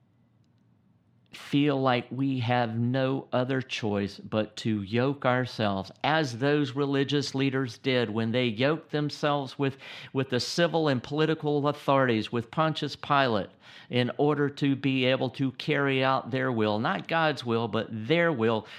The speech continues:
for crucifying, for executing Jesus. Pontius Pilate didn't even want to have anything to do with it. He washed his hands of it. But we, he couldn't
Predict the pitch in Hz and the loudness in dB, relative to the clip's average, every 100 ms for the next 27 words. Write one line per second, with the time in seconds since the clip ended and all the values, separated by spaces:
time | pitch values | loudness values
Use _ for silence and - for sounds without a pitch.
0 | - - 101 98 - 170 160 147 - 120 | -20 -6 -6 -2 0 0 0 -2 2 2
1 | 113 107 110 - 143 160 - 113 - 123 | 2 0 -4 0 0 0 -6 -8 -6 -4
2 | 123 120 110 - - - 101 131 143 101 | -2 -4 -6 -14 -20 -14 -2 2 2 0
3 | 95 85 - _ - - - 165 160 151 | -4 -4 -14 _ -20 -20 -6 -2 -2 -2
4 | - 151 147 143 113 147 151 147 139 143 | 0 2 2 0 0 0 2 2 2 2
5 | 147 135 147 147 143 143 - 143 135 131 | 2 2 4 2 0 -2 -2 -2 0 2
6 | 139 131 104 104 110 127 117 151 170 - | 2 4 2 0 0 -2 0 2 2 0
7 | 160 143 147 139 131 110 - - - - | -4 -2 0 0 0 -2 -6 -16 -18 -18
8 | - - _ _ - 117 101 - 120 147 | -20 -20 _ _ 2 4 4 -2 0 0
9 | 151 131 165 180 175 - 147 190 - - | 0 0 2 2 0 -6 0 0 0 2
10 | 220 220 147 117 | 4 4 2 0